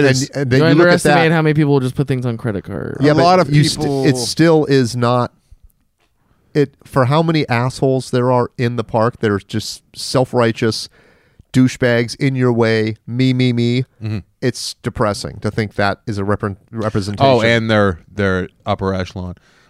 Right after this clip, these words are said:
Speaker 1: I th-,
Speaker 2: They are.
Speaker 1: Yeah, like, a little bit above the, the median. I, I see what you're saying. But here's, here's what was disturbing was he-, I heard this numerous times,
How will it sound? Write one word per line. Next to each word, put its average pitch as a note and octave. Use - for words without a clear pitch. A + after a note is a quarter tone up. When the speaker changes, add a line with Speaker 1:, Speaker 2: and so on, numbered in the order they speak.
Speaker 1:
I F#3+
th-, -
Speaker 2:
They D#3+
are. G3+
Speaker 1:
Yeah, C3
like, A2+
a B2
little A#2
bit G#2
above G2+
the, G2
the F#2+
median. G2
I, B2+
I -
see -
what B2+
you're A2+
saying. G2+
But C3
here's, D3+
here's C3+
what B2+
was A2
disturbing B2+
was G#2
he-, G#2
I A2
heard A#2
this A2+
numerous A2+
times, G2